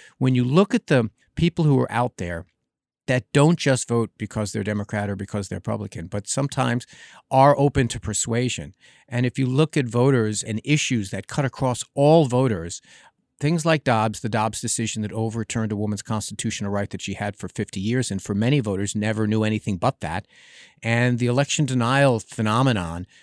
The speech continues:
I think, really struck people as, who were in that middle, that they wanted to push back against those two things. The third D is the Donald. I mean, the, you're gonna hear this a lot, and I'm sure if you follow the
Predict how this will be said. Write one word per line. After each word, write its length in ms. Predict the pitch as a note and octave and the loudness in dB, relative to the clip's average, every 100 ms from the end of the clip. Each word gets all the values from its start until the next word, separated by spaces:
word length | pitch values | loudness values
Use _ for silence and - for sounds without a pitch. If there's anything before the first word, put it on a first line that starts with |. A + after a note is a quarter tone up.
| _ | _
I 80 | A#2+ | -2
think, 200 | C3 D#3+ | 2 0
really 320 | B2 C#3+ D#3+ E3 | 2 2 2 2
struck 400 | - C#3 B2 - | 0 -2 -2 0
people 460 | B2+ G#2+ A2 G2 F#2+ | 0 0 -2 -2 -4
as, 460 | F#2 F#2+ F#2+ - - G2+ | -6 -6 -8 -10 -10 -8
who 120 | - | -4
were 140 | A2 G2+ | -4 -4
in 220 | B2+ C3 | -2 0
that 200 | B2 - | 0 0
middle, 500 | G2 A#2 B2 F#2 E2 _ - _ - | 0 2 2 0 -8 _ -20 _ -8
that 240 | G#2+ G2+ | -6 -4
they 100 | A#2+ | -2
wanted 280 | A2+ A#2 G#2 | 0 0 -2
to 80 | - | -4
push 240 | A#2 G2+ | -4 -4
back 260 | - F2+ - | -4 -6 -8
against 380 | F#2 E2+ - - | -10 -10 -10 -10
those 200 | D#2+ - | -12 -10
two 160 | F2+ | -12
things. 400 | E2+ E2 D#2 - - - - _ - | -12 -10 -12 -14 -18 -20 -20 _ -6
The 200 | B2 D#3 | 2 4
third 320 | - G3 G3+ | 6 6 6
D 220 | F3+ G3 | 4 4
is 240 | F#3+ - - | 4 0 -2
the 100 | E3 | 0
Donald. 520 | D3 C#3+ E3+ A2 - - - | 4 6 6 4 -4 -14 -10
I 100 | B2 | -6
mean, 260 | B2+ C3+ A#2+ | -2 -2 -2
the, 100 | C3 | -2
you're 220 | C#3 D3+ | 0 0
gonna 200 | D3+ C#3+ | 0 0
hear 280 | C3 D3+ C#3+ | 0 2 2
this 220 | C#3+ - | 0 0
a 40 | |
lot, 220 | C3+ C#3 | 2 2
and 80 | C3+ | 2
I'm 60 | A#2 | -2
sure 340 | - C3+ C3+ | -2 0 0
if 140 | B2+ B2+ | 0 -4
you 80 | |
follow 380 | A#2+ - C3 D3 | -2 2 4 4
the 240 | B2 A#2 | 2 0